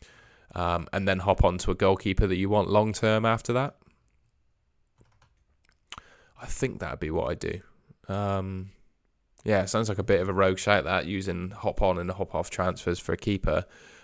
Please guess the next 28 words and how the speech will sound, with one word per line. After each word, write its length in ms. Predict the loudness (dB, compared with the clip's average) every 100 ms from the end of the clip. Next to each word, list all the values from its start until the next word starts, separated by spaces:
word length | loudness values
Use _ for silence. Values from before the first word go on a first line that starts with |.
| -2
But 100 | -2
I 40 |
think 260 | 0 -2 0
two 180 | 2 4
transfers 560 | 4 4 4 0 -2
to 100 | -2
cover 240 | -2 -2 -2
two 260 | 0 -2
single 360 | 0 -2 -2 -2
game 260 | 0 0
days 260 | 0 -2 -2
from 320 | -2 -2 -4 -10 -20 _ -6
keepers 400 | -2 0 -2 -2
that 160 | -6 -4
could 180 | -6 -2
get 160 | -2
you 160 | 0 0
at 80 | 0
least 240 | -2 -2
saves 300 | -2 -4 -6
bonus, 400 | -6 -6 -8 -8
I 60 | -8
think 200 | -8 -12
could 140 | -10
be, 160 | -8 -8 -12 -10
could 140 | -8
be 120 | -4 -2
worthwhile. 640 | 0 0 2 2 0 -4